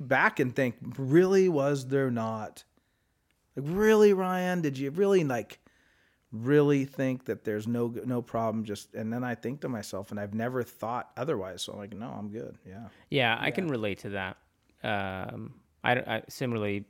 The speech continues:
Speaker 2: had, uh, our kids young,
Speaker 1: Right.
Speaker 2: and I also had 'em old. But if you have enough kids, you'll have 'em young and you'll have 'em old. <laughs>
Speaker 1: <laughs>
Speaker 2: Um,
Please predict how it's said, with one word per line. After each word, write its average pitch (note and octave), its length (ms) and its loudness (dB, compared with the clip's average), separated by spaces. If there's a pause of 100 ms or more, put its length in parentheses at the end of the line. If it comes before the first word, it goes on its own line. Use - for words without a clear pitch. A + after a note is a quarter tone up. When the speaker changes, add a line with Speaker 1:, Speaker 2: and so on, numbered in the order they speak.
Speaker 2:
had, G2+ 440 -4
uh, F#2+ 320 -6
our G2+ 240 -6 (640)
kids G#2+ 260 -4
young, G2+ 420 -2 (240)
Speaker 1:
Right. E3 200 -2
Speaker 2:
and G2 240 -6
I G#2 80 -4
also A#2 220 -8
had A2 120 -4
'em G2+ 100 -6
old. G#2 280 -4 (360)
But G#2+ 200 -2
if A2 120 -4
you A2+ 80 -2
have A#2+ 120 0
enough G#2+ 260 -2
kids, G#2+ 240 -4
you'll G#2 100 -2
have A2 140 -2
'em G#2 140 -4
young G2+ 200 -2
and G#2 200 -6
you'll G#2 100 -6
have G2+ 160 -4
'em G2+ 140 -8
old. G#2+ 180 -2 (340)
<laughs> C#3+ 120 -4 (520)
Speaker 1:
<laughs> F#3+ 100 0 (500)
Speaker 2:
Um, G#2+ 540 0